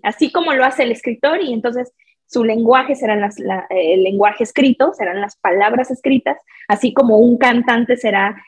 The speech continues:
el lenguaje hablado y serán los sonidos, pues así entonces en un museo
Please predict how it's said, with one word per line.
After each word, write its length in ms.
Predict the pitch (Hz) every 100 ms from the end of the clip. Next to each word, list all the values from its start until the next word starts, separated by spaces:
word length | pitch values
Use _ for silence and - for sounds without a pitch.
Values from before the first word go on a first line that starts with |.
| _
el 180 | - 202
lenguaje 480 | 202 202 190 208 -
hablado 380 | 226 226 220 226
y 40 |
serán 300 | 233 190 175
los 140 | 220 220
sonidos, 420 | 226 262 302 330
pues 160 | 226 190
así 320 | 190 254 269
entonces 440 | 247 214 226 247
en 120 | 220
un 220 | 208 208 208
museo 460 | 202 294 285 349